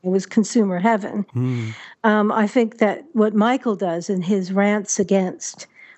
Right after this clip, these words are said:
Speaker 1: you know, everything that he sees on television and, and the state of the,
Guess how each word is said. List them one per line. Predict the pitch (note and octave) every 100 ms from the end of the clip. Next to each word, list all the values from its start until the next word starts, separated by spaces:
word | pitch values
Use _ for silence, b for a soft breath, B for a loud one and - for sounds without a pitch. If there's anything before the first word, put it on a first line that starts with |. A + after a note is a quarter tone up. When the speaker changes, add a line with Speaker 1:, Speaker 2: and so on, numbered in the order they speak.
| B -
Speaker 1:
you | G#3
know, | F#3+ F3+
everything | F#3+ F#3+ - F#3 F3+
that | F3+ -
he | - F#3+
sees | - G3 F#3
on | F3+ F3
television | A3 G3 G3 F#3+ G#3+ F#3
and, | F#3+ F#3+ G3 -
and | A3 F#3+
the | F#3
state | - A3+ F#3+ G#3
of | F3+
the, | F3+ F#3